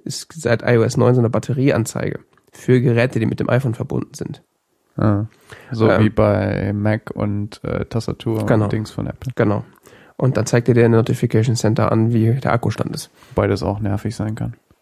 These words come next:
Speaker 2: Auf dem Mac sagt er auch dann immer, "Ja, du musst jetzt auch schon mal aufladen, der Akku ist nur noch bei achtzehn Prozent." Äh, <laughs> Woche später ist bei siebzehn Prozent.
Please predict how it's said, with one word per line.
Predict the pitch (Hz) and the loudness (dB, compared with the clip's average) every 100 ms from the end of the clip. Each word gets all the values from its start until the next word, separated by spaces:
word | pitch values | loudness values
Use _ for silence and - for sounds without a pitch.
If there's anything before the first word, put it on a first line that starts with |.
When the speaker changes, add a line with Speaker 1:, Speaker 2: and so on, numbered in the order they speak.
| _ - | _ -8
Speaker 2:
Auf | |
dem | 110 | 0
Mac | 110 - | 0 2
sagt | 117 107 | 0 2
er | 107 | 2
auch | 110 | 2
dann | - 107 | 0 -2
immer, | 107 113 - - - - - - | -2 -6 -10 -20 -20 -20 -20 0
"Ja, | 143 107 101 | 4 4 2
du | 101 | 0
musst | 110 110 | 0 2
jetzt | 107 | 2
auch | 107 90 | 2 0
schon | 120 147 | 0 2
mal | 156 | 2
aufladen, | 139 131 113 104 104 | 2 0 0 0 0
der | 110 107 | -2 -2
Akku | - 139 | -2 -2
ist | 127 | 0
nur | 127 | 2
noch | 123 | 2
bei | 110 113 | 0 -2
achtzehn | 127 - 160 | -4 -4 -4
Prozent." | 147 135 143 123 - - - - - - - _ - | -2 -2 -2 -4 -6 -20 -20 -20 -20 -20 -20 _ 2
Äh, | 151 160 160 156 160 156 151 - - - - | 6 8 8 6 6 6 4 2 -6 -8 -10
<laughs> | - 147 _ - | -16 -20 _ -6
Woche | 120 - | -4 -6
später | - 123 120 123 | -2 0 2 0
ist | 117 - | 0 0
bei | 117 | -2
siebzehn | 117 135 - 151 131 | 0 -4 0 0 2
Prozent. | 131 123 135 131 | 0 0 0 -2